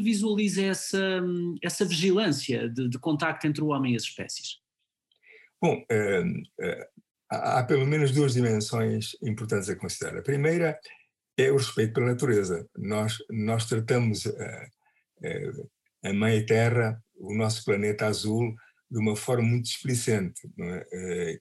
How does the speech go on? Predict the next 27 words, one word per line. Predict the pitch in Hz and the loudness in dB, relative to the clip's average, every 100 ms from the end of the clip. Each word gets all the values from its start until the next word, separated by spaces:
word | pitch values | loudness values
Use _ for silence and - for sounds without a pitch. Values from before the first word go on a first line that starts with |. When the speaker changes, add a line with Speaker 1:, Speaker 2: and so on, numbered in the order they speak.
| - | -8
Speaker 2:
e, | 110 | -6
portanto, | 117 120 139 139 147 143 - _ _ _ - | -4 0 0 0 -4 -6 -12 _ _ _ -8
eh, | - - 117 | -6 -6 -2
temos | 147 147 127 | 0 0 0
de | |
ter | 147 127 | -2 0
consciência | 143 120 - 107 98 - - 120 113 _ _ _ _ - | 0 -2 0 -2 -2 -4 -6 -6 -8 _ _ _ _ -6
que | 131 127 120 - - - | -2 0 0 -4 -8 -4
a, | |
a | 113 | -4
forma | - 165 160 147 135 | -2 0 2 2 0
como | 139 123 | -2 -2
tratamos | 117 123 117 139 123 117 107 | 0 -2 0 -2 0 0 0
o | |
nosso | 107 104 107 | -2 -4 -4
meio | 101 95 | -4 -2
ambiente, | 90 87 85 90 - 143 - - | -2 -2 -6 -10 -18 -20 -20 -16
eh, | - 87 90 90 _ - | -12 -10 -12 -14 _ -12
seja | - 117 131 135 113 123 113 - _ - | -4 2 2 2 0 0 -2 -8 _ -8
no | 101 104 | -6 -4
campo | - 117 123 117 113 107 _ _ _ | 0 0 0 -2 -6 -8 _ _ _
de | - 107 | -6 0
alterações | 104 113 104 110 | 0 0 -2 -2
climáticas, | - 104 92 90 87 - 113 - - - _ _ - | -2 -2 -2 -4 -6 -14 -14 -12 -12 -14 _ _ -12
seja | - 120 123 117 123 120 _ - | 0 2 2 2 0 -2 _ -8
no | 110 | -6
campo | - 117 117 113 107 104 | -2 0 0 -2 -6 -8